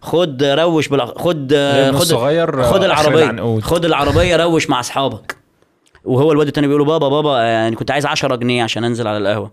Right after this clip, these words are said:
Speaker 1: وهو قام جاي بيزقه. آه، وفي الصورة اللي بعديها الام، آه، "اتي كوتي كوتي بطة كلبة قطة، خد العب بالقطة على الايفون".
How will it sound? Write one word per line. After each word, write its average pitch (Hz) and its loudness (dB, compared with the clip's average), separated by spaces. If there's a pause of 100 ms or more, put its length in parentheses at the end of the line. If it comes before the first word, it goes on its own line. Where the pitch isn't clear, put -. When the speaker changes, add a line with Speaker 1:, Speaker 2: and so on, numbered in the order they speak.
(960)
Speaker 1:
وهو 120 0
قام 123 2
جاي 131 -2
بيزقه. 123 -2 (680)
آه، 120 2
وفي 113 -4
الصورة 165 0
اللي 139 0
بعديها 123 -2 (220)
الام، 135 0 (600)
آه، 123 0
"اتي 180 -4
كوتي 180 -2
كوتي 180 0
بطة 175 -2
كلبة 165 0
قطة، 170 0
خد 151 0
العب 160 0
بالقطة 147 0
على 135 2
الايفون". 123 0